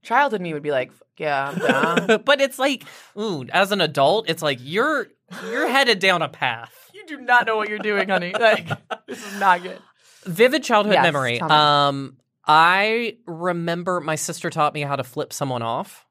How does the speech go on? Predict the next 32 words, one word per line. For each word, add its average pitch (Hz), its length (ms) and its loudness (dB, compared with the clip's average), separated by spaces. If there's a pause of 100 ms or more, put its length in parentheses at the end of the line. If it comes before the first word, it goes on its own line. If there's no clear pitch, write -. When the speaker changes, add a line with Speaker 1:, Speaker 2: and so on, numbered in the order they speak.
Speaker 1:
Oh, 208 360 4
fun. 185 840 2 (160)
Speaker 2:
And 165 100 -2
I 185 80 0
did 190 140 -4
it 214 120 -4
to - 80 -14
my 202 100 -4
mom. 190 440 -8 (640)
Speaker 1:
<laughs> - 0 - (220)
Not, 233 340 4
oh, 240 120 2
what'd 233 180 0
she 262 120 -18
do? 233 340 -2 (260)
What 220 100 0
she 247 80 -4
thought 214 160 6
was 185 100 -6
Speaker 2:
But 226 100 2
Speaker 1:
funny? 277 100 2
Speaker 2:
she 294 60 4
didn't 277 200 2
see 320 280 -2
it. 135 320 -2
Speaker 1:
<gasps> - 40 -18 (400)
Speaker 2:
She 240 260 -8
was 240 160 -6
Speaker 1:
Behind 240 160 0
her 151 40 -6
Speaker 2:
like, 147 60 -14
Speaker 1:
back. - 320 -8